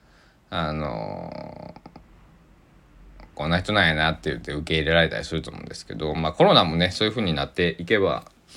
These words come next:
確かになーって思って。まあ、でもそれはこう理想論であって、じゃあ現実問題ね、えっと、医療機関の方だとか、そういう風な、今朝も話しましたけど、エッセンシャルワーカーの方とかね、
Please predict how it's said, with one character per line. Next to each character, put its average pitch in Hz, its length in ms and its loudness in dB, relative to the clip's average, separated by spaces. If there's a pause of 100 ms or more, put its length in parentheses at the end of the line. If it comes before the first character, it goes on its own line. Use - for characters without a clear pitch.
(640)
確 - 200 0
か 90 80 -4
に 76 120 -6
な 87 280 4
ー - 20 2
っ 85 40 -6
て 85 60 -8
思 80 160 -2
っ - 20 -10
て。 - 460 -8 (560)
ま - 80 2
あ、 147 40 6
で 180 100 6
も 170 120 4
そ 294 140 0
れ 381 80 6
は 269 160 8
こ - 120 2
う 226 60 4
理 165 120 6
想 214 180 6
論 381 200 4
で 135 100 10
あ 98 60 10
っ 90 100 -6
て、 123 160 4
じ 127 100 8
ゃ 131 40 10
あ - 20 6
現 113 220 4
実 123 220 0
問 202 160 2
題 107 200 8
ね、 104 320 4
え - 20 0
っ 95 60 -4
と、 101 100 2
医 98 60 6
療 98 160 4
機 - 100 -12
関 120 160 6
の 101 80 -2
方 107 220 4
だ 85 180 0
と 85 160 -4
か、 95 540 8
そ 95 180 -6
う 92 60 -2
い 90 60 -2
う - 20 -2
風 90 160 -4
な、 80 200 -4 (960)
今 - 40 -10
朝 104 160 6
も 87 80 4
話 92 320 0
し 98 80 -4
ま 95 120 0
し 92 100 -4
た 85 100 0
け 76 80 -2
ど、 82 60 -2
エ - 20 0
ッ 85 60 -2
セ 92 160 -2
ン 85 60 -4
シ 98 60 -2
ャ 95 80 2
ル 92 240 0
ワ 90 160 6
ー - 20 -14
カ 85 60 -2
ー - 20 -2
の 76 60 -4
方 85 220 -4
と - 80 -8
か - 80 -8
ね、 110 180 -4